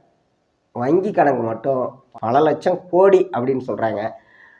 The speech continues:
அப்படின்னு சொல்லும்போது இந்த கேரளாவில் உள்ள குருவாயூர் கோயில் நான்காவது இடத்துல இருக்கு.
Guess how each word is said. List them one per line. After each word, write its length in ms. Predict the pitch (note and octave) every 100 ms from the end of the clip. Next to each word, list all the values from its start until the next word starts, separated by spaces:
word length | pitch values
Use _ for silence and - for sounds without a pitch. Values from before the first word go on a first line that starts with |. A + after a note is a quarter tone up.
| _ _
அப்படின்னு 220 | C3+ F3 F#3+
சொல்லும்போது 840 | F3 C#3 A2+ A2 B2 D3 D3 -
இந்த 540 | B2 C3 D3 D3+ D3 -
கேரளாவில் 540 | A#2+ C3+ D#3+ F#3 F3+ E3
உள்ள 200 | C3 C3
குருவாயூர் 720 | B2 C3 D3+ F3 F3 E3+ -
கோயில் 600 | B2 A2+ B2+ C#3+ C#3+ - _ _ _
நான்காவது 600 | G#2+ A2 B2 C3 B2+ A#2+
இடத்துல 220 | A#2 - G#2+
இருக்கு. 240 | -